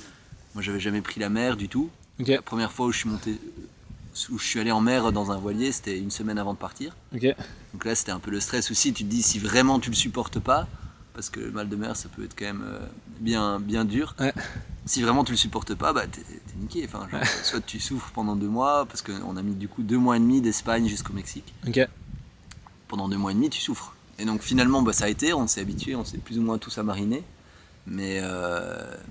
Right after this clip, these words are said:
Speaker 1: mais ouais, ça c'était un peu, ça c'était quand même
Speaker 2: C'est
Speaker 1: un sacré
Speaker 2: inconnu,
Speaker 1: truc
Speaker 2: quoi.
Speaker 1: aussi, ouais. <laughs> Et puis là, le dernier paramètre avec la navigation, c'est que on,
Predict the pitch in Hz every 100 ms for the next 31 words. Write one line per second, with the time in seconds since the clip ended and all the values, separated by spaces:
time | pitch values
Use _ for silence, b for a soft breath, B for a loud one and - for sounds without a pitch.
0 | - - 98 143 117 110 - - 90 87
1 | - 101 90 95 - - - - - -
2 | 107 107 - 131 - 135 123 120 117 -
3 | - - - - - - 131 - 131 147
4 | 151 135 120 120 117 120 135 147 147 131
5 | 117 135 156 123 113 113 107 110 107 98
6 | 151 - 117 - 107 101 104 101 101